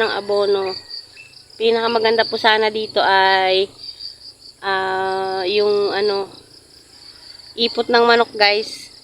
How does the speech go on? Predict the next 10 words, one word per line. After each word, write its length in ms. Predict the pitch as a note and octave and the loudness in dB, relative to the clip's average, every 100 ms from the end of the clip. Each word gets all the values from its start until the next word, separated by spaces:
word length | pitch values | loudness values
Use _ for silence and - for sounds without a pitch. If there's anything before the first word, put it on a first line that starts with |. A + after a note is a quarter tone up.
| - - G#3 | -20 -12 -4
Yan, 160 | G3 | -2
maganda 320 | G3+ G3+ A3 | 0 0 0
po 160 | A3 A3+ | -2 -4
sana 320 | - G#3+ G#3+ | 0 2 2
siyang 560 | G#3 G#3+ G3 G3 G3 G3+ - - - - - - - - | 0 -2 -2 -2 -6 -8 -16 -20 -20 -20 -20 -20 -20 -2
pang 720 | G3 F#3 F#3+ F3+ F#3 F#3 F#3+ - - - - - | 2 2 2 -2 -6 -8 -12 -20 -20 -20 -20 -12
abono 400 | G3 G3 G3 G3 | 0 2 4 2
sa 160 | G3+ | 0
gulay. 560 | F#3+ F#3 F#3 F3+ E3+ C3 | -2 -2 0 0 0 -2
So, 400 | - - F#3+ | -8 -10 -6